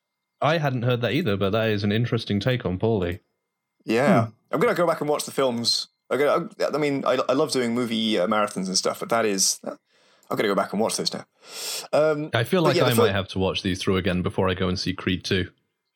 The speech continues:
Speaker 2: Yeah, we're gonna, we're gonna spoil the endings of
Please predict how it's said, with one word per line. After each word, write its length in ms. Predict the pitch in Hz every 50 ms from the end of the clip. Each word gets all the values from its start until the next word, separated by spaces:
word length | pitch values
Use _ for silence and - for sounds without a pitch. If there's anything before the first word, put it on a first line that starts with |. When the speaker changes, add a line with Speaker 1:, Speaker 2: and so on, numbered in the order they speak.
| _ _ _ -
Speaker 2:
Yeah, 260 | - 135 131 113 - - - -
we're 60 | 151
gonna, 220 | 156 190 190 185 -
we're 60 | 117
gonna 180 | 165 202 220 202
spoil 400 | - - - - 202 196 185 175
the 160 | 151 151 147
endings 320 | 147 147 131 131 127 117 110
of 220 | 117 107 - -